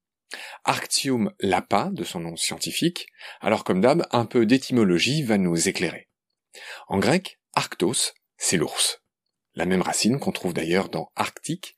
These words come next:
la zone polaire nord où on trouve des ours, et dans Antarctique, anti-arctique, la zone polaire sud,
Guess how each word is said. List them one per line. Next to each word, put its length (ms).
la 120
zone 200
polaire 280
nord 300
où 160
on 20
trouve 340
des 200
ours, 320
et 100
dans 240
Antarctique, 680
anti-arctique, 1080
la 180
zone 260
polaire 280
sud, 340